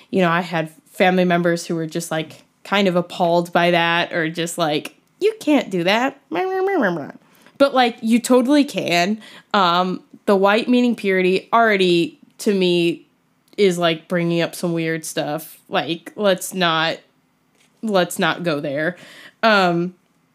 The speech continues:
but then also the actual, like, history does not support this, right? It's not that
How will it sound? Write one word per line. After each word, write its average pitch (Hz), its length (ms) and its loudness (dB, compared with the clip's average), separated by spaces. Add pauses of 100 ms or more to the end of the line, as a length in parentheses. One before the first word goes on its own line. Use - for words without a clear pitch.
(460)
but 277 240 0
then 285 180 4
also 220 720 2 (440)
the 226 220 4
actual, 208 1040 2
like, 165 360 0 (220)
history 269 520 2
does 202 160 2
not 185 220 2
support 147 460 -6
this, - 320 -12
right? 175 320 2
It's 185 200 -4
not 202 440 2
that 170 300 2